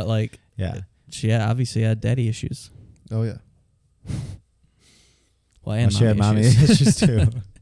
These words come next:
Speaker 1: She had issues.
Speaker 3: She had issues, yeah.
Speaker 1: <laughs> Uh,
Speaker 2: Her dad really was a production person.
Speaker 1: Oh, really?
Speaker 2: Yeah.
Speaker 1: Hmm.
Speaker 3: Did he
Speaker 2: But
Speaker 3: look
Speaker 2: they
Speaker 3: like
Speaker 2: did
Speaker 3: that?
Speaker 2: meet.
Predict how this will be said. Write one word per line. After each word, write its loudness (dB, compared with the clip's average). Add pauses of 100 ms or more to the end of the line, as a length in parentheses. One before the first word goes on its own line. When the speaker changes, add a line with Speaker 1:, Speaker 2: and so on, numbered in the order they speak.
(560)
Speaker 1:
She -4
had 0
issues. -6
Speaker 3:
She -6
had 0
issues, -10
yeah. -6 (160)
Speaker 1:
<laughs> -10 (2250)
Uh, 2 (1080)
Speaker 2:
Her 0
dad 2
really 0
was -2
a -4
production -8
person. -10 (280)
Speaker 1:
Oh, 2
really? 2
Speaker 2:
Yeah. -2 (1300)
Speaker 1:
Hmm. -6 (120)
Speaker 3:
Did -6
he -2
Speaker 2:
But -2
Speaker 3:
look -4
Speaker 2:
they 2
Speaker 3:
like 4
Speaker 2:
did 2
Speaker 3:
that? -6
Speaker 2:
meet. -6